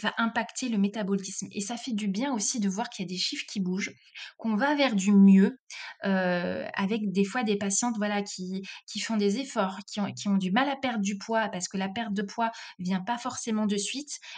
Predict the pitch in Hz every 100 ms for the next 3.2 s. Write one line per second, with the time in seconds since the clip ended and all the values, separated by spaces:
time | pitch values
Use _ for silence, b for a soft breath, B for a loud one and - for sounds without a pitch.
0 | - 226 247 226 233 214 277 214 262 240
1 | 214 226 254 - 202 208 190 185 B _
2 | - 214 240 220 226 202 - 208 220 247
3 | 208 196